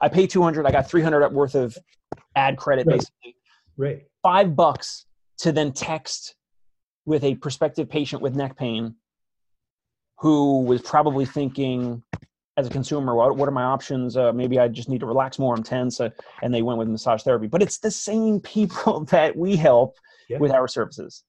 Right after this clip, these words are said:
Speaker 2: Talk about a home run, too. Do you think he was expecting the massage place to take his insurance, or was he gonna pay cash?
Speaker 1: He was looking to pay cash. Most likely. I mean, he
Speaker 2: I don't know many massage places that take insurance, so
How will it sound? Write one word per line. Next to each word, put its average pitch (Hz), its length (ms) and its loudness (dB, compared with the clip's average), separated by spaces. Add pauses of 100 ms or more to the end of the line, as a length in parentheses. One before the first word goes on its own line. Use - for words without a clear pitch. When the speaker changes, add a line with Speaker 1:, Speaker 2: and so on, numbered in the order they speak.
(120)
Speaker 2:
Talk 196 160 -4
about 196 160 2
a 170 40 4
home 165 180 0
run, 165 180 2
too. 180 240 2
Do 113 100 -6
you 135 80 0
think 147 220 -2
he 151 80 0
was 143 100 -2
expecting 135 480 -4
the 127 80 -4
massage 127 420 -6
place 135 200 0
to 135 80 -8
take 139 180 0
his 120 200 -4
insurance, 135 440 -6
or 143 60 -2
was 127 100 -2
he 123 60 -8
gonna 123 140 -4
pay 123 120 -6
cash? 151 380 -8 (1400)
Speaker 1:
He 117 140 -6
was 107 180 -6
looking 117 200 -2
to 107 40 -10
pay 117 100 -8
cash. - 380 -12 (560)
Most 127 200 -4
likely. 107 340 2
I 110 80 -2
mean, 110 300 -4 (240)
he 131 100 -6 (380)
Speaker 2:
I 139 60 -2
don't 139 100 2
know 143 100 4
many 143 200 6
massage 143 340 2
places 113 340 -6
that 117 160 -4
take 117 200 -6
insurance, 151 420 -4
so 117 600 -2